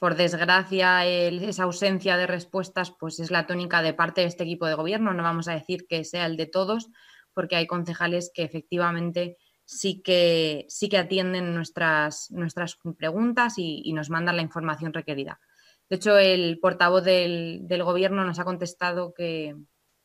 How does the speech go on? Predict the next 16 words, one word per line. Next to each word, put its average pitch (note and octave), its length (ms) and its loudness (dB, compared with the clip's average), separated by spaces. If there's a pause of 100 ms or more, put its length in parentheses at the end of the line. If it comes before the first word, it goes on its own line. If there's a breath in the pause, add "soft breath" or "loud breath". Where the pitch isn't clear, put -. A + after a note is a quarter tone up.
(840 loud breath)
que F#3 300 4
él G3 180 4
tiene G3 180 2
constancia G#3+ 440 2
de G3+ 100 4
que F#3+ 60 0
la D#3+ 80 2
mayoría D#3+ 480 0
sí - 100 -12
que E3 140 -6
se D#3+ 260 -4
nos, D#3 920 -6
se - 160 -8
nos E3 160 -4
hace E3+ 240 0
llegar. G#3 420 4